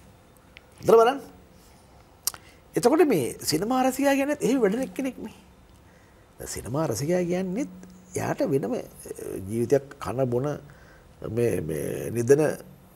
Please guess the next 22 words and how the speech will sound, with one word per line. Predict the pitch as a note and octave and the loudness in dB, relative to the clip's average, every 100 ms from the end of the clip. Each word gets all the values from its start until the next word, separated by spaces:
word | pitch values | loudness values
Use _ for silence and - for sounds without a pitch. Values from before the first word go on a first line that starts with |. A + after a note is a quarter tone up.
| - B2 B2+ | 2 4 4
ජීවිතයක් | A#2+ D3 D#3 E3 | 4 6 8 6
තියෙන | D#3+ E3+ | 6 4
අතර | G2 - E3+ | 2 2 2
එයාට | A#3+ - - - - - - - - F3+ C4+ | 2 -2 -14 -20 -20 -20 -20 -20 -12 -8 -4
වෙන | C#4 D#4 | -4 -4
තනියම | - A#2 A3+ D#4+ | -6 -2 0 0
ඉන්න | C#4+ | 0
වෙන | F4+ D#4+ A3 | 0 0 -2
භාවමය | G#2+ E3 D4+ F4 F4 | 2 4 4 2 2
ජීවිතයකුත් | E4 E4+ F#4 F#4 - | 4 4 2 0 -2
තියෙනවා. | - G2+ - - - - - - - - - - - - - - - - - | -2 -2 -4 -14 -14 -14 -14 -18 -20 -20 -20 -8 -8 -8 -18 -20 -20 -20 -4
ඒ | A#3 B3+ | 2 2
භාවමය | B2+ A2+ E3 G#3 B3+ | 2 2 4 4 4
ජීවිතයේ | B3 B3 C4+ D4 C#4 D#4+ D#4 | 2 2 4 4 2 2 4
සාහිත්‍ය | - D3 B3+ D4+ - E4 | 4 4 6 6 4 4
තමයි | E4+ F#4 G#4 G4+ - - - - - - | 6 6 6 4 -2 -20 -20 -20 -20 2
සරසවි. | F#3 F3+ A#2 A#1+ - - - - - - - - - - - - - - - - - - | 4 4 2 -4 -8 -18 -20 -20 -20 -20 -20 -20 -20 -20 -20 -20 -20 -20 -20 -20 -20 -8
ආ, | - E3+ | -6 -4
දැන් | - D#2+ | -6 -8
සිනමා | - - - E2 D#2 | -6 -12 -10 -8 -8
විචාර | - - D#2+ | -8 -4 -4
ග්‍රන්ථ, | D#2 C2+ C#2+ C2+ | -4 -8 -10 -12